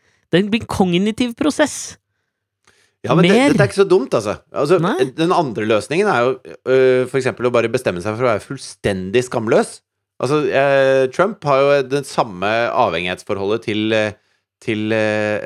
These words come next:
Speaker 2: eh, slags popularitet. Altså, han, han vil være den
Speaker 1: Twitter.
Speaker 2: mest populære. Eh, og,
Speaker 1: Ja,
Speaker 2: ja,
Speaker 1: og
Speaker 2: det
Speaker 1: Twitter, for faen.
Speaker 2: Ja, ja, han er avhengig av masse ting, men, men det med at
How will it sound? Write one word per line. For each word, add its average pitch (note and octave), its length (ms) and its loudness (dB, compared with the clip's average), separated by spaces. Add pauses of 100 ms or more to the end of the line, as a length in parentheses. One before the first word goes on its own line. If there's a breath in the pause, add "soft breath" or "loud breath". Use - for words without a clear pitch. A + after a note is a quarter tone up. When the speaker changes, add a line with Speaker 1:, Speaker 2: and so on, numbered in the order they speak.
(440)
Speaker 2:
eh, G2 40 -8
slags - 240 -8
popularitet. C#3 920 -4 (380)
Altså, A#2 120 -2
han, C3+ 220 0
han A#2+ 200 -6
vil A#2 260 -4
være G2+ 200 4
den G#2+ 80 -10
Speaker 1:
Twitter. F#3 160 4
Speaker 2:
mest A2 80 -2
populære. A2 520 0 (500)
Eh, A#2+ 60 -4
og, E3+ 260 4
Speaker 1:
Ja, D3 80 4
Speaker 2:
ja, E3 180 4
Speaker 1:
og F#3+ 140 4
Speaker 2:
det D#3+ 80 0
Speaker 1:
Twitter, E3+ 340 2
for F#3+ 120 -2
faen. C#3 280 0 (320)
Speaker 2:
Ja, B2+ 200 2
ja, C3 160 0
han G#2+ 60 -8
er - 20 0
avhengig G2 800 -2
av A2+ 200 0
masse A#2 240 -6
ting, D3+ 220 -2
men, A#2+ 240 -4
men C3 220 -4
det G#2+ 260 0
med B2+ 140 -2
at A#2+ 160 -4